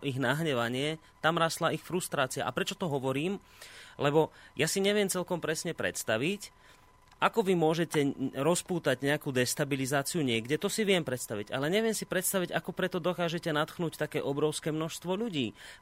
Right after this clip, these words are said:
pretože samotní kurdskí bojovníci hovoria o tom, že ak dnes zabijeme sto, zajtra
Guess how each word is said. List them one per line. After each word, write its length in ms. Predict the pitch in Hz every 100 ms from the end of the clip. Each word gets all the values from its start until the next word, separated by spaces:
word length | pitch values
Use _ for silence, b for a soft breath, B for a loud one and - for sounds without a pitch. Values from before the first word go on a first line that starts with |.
| -
pretože 400 | 139 170 147 147
samotní 640 | 170 180 175 175 170 165 - b b -
kurdskí 480 | - 170 175 - 170
bojovníci 560 | 180 208 185 160 - 147
hovoria 320 | 147 143 139
o 80 | 143
tom, 160 | 139
že 80 | 135
ak 240 | 131 131
dnes 240 | 131 170 160
zabijeme 560 | 143 156 147 147 143
sto, 480 | 135 - - 175 117
zajtra 400 | 120 160 156 156